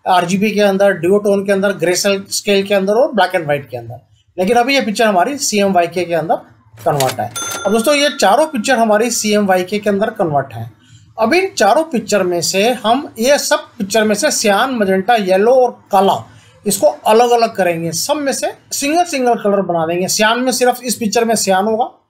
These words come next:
इसमें magenta होगा, इसमें येलो होगा, इसमें काला होगा। तो चलिए देखते हैं इसको हम किस तरह से कर सकते हैं।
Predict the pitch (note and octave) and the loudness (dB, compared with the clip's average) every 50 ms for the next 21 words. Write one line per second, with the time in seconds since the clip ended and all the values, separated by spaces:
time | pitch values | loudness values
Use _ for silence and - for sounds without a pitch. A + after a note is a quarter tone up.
0 | _ _ _ _ - F#3+ - - A#3 G#3+ F#3 F3+ E3+ D#3+ D#3+ E3+ E3+ A#3 A3 G#3 | _ _ _ _ -6 -6 -2 0 2 2 2 2 2 0 0 2 2 2 2 2
1 | G#3+ A3+ C4+ B3+ A3 - - G3+ G3 F3 D3 C#3+ D3+ F3 G3 G#3 G3+ G3+ G#3+ G3+ | 2 2 2 0 0 0 -2 -2 -2 -2 0 0 0 0 2 2 2 2 2 0
2 | G3+ - - C4+ F#4 - - _ _ _ _ _ _ _ F#3 D#3+ D#3 C#3+ B2+ A#2 | 0 -2 -4 -6 -6 -6 -10 _ _ _ _ _ _ _ 0 2 2 2 0 -2
3 | G#2+ G#2 G#2+ - _ _ _ _ _ - _ F3+ F3 D#3 A3 C4 D4 A#3 C4 C4 | -4 -4 -8 -14 _ _ _ _ _ -12 _ -6 -2 0 2 2 2 2 0 -2
4 | C4 D4 D4 C#4 - - C#4 D4+ D#4+ D#4+ - _ - B3+ - - A3 G3 F3 - | -2 -2 -2 -2 -2 -2 -2 -2 -4 -4 -10 _ -6 -4 -4 -2 -2 -2 -2 -2
5 | F#3 - C#3+ C3 - C3 A#2 A2+ - - - - - | -4 -4 -6 -8 -8 -8 -12 -12 -16 -20 -20 -20 -20